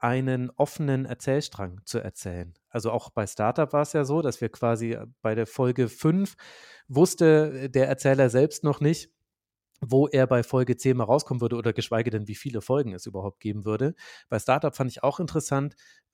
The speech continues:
dass die Tonqualität, die uns immer wichtig ist als Podcast und auch wichtig sein sollte, die ist aber dann doch nicht das Entscheidende. Ist übrigens bei Serial genauso, also bei den frühen Serial-Folgen.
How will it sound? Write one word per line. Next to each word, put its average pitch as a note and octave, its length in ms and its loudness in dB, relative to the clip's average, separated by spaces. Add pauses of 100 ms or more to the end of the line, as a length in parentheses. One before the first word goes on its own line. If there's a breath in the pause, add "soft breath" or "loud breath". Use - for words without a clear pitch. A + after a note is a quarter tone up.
(140)
dass - 480 -4
die B2 160 -2
Tonqualität, D3 880 0
die C3 140 -6
uns - 440 -8
immer D#3+ 300 2
wichtig D3+ 340 -2
ist C#3+ 140 -8
als D#3+ 140 -4
Podcast - 500 -4
und B2+ 100 -2
auch - 160 -14
wichtig B2+ 460 -6
sein C3 320 0
sollte, D3+ 460 -2 (100)
die D3 80 -4
ist C#3 100 -6
aber C3+ 120 0
dann A#2 100 -2
doch C3+ 180 -8
nicht - 200 -6
das - 100 -10
Entscheidende. D3+ 440 -2
Ist A#2+ 140 -8
übrigens D#3 320 -2
bei B2+ 100 2
Serial D3 380 0
genauso, A#2 480 -2
also A2 160 -6
bei G2+ 120 -4
den G#2 120 -8
frühen C#3 320 -6
Serial-Folgen. B2 760 -4